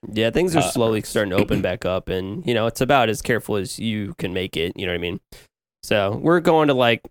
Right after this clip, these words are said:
Speaker 1: farmer's market until, like, the gym and stuff like that. I go to the gym at, like, nine o'clock at night when nobody's there,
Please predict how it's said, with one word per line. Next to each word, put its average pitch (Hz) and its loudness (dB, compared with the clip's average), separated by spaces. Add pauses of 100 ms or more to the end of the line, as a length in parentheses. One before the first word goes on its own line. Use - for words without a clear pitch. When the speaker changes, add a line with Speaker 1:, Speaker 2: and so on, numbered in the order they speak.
(440)
Speaker 1:
farmer's 113 -2
market 104 -2
until, 104 -4
like, 98 -2
the 98 -4
gym 92 -6
and - -8
stuff - -4
like 104 -4
that. - 2
I 143 2
go 151 2
to 147 2
the 120 0
gym 110 0
at, - 0
like, 98 -4
nine 98 -2
o'clock 107 -2
at 87 -4
night 92 -2
when 95 -6
nobody's 92 -6
there, 87 -2